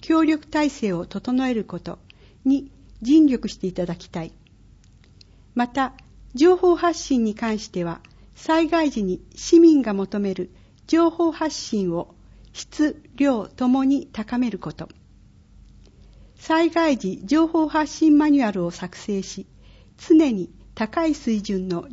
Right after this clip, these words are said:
情報発信ができる仕組みを整えることを求める。環境安全部長、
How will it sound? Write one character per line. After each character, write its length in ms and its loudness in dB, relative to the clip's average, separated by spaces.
情 200 2
報 200 0
発 240 -4
信 180 -2
が 140 -4
で 120 -4
き 140 -2
る 100 0
仕 160 -14
組 200 -4
み 60 -2
を 80 -6
整 380 -4
え 80 -4
る 80 -6
こ 160 -12
と 200 -2
を 60 -6
求 260 -8
め 140 -6
る。 120 -16
環 240 4
境 180 0
安 160 4
全 240 2
部 100 0
長、 300 -10